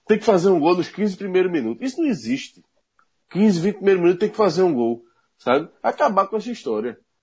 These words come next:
O Náutico precisa ganhar o jogo inicialmente por dois gols de diferença.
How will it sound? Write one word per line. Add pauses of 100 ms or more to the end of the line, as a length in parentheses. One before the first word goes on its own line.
(160)
O
Náutico
precisa
ganhar
o
jogo (320)
inicialmente (580)
por
dois
gols
de
diferença.